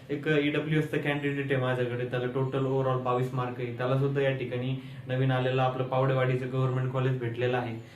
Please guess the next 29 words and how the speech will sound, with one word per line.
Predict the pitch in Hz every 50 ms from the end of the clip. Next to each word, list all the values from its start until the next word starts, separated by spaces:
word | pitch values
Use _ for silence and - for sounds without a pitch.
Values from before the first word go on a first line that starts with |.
| - - - -
म्हणजे | 127 127 127 127
इतका | 127 123 139 135
कमी | 131 135 135 135 131
कट | 131 131 131
ऑफ | 135 131 127
झालेला | 120 117 117 120 120
आहे. | 120 113 110 107 - - - - - - - -
त्यामुळे | 147 143 156 156 160 156 156 156 156 151 - - - - - 120
ॲडमिशन | 135 135 147 151 156 160 170 165
घेण्याची | 151 139 135 135 135 135 143
इतकी | 143 143 - - 151
पण | 151 151
विद्यार्थ्यांनी | 151 147 143 143 143 151 143 135 143 135 139 139
घाई | 135 131 127 127 127
करू | 131 139 139 139 147
नये. | 151 156 151 139 139 135 - - - - - - - - - -
अं, | 127 127 131 131 131 131
जर | 135 135
आवडतं | 135 131 139 147 151 151 170 160
कॉलेज | 160 160 156 165 160
भेटा | 143 139 135 143 147
असेल | 147 143 - 147 139 139
तर | - 143
काही | 135 - 165 160
अडचण | 156 143 - - 139
नाही, | 135 131 127
नसेल | 127 135 139 139 160 156
आवडतं | 147 147 147 151 147 - 160 143
भेटलं | 135 131 127 - 139 139 143 147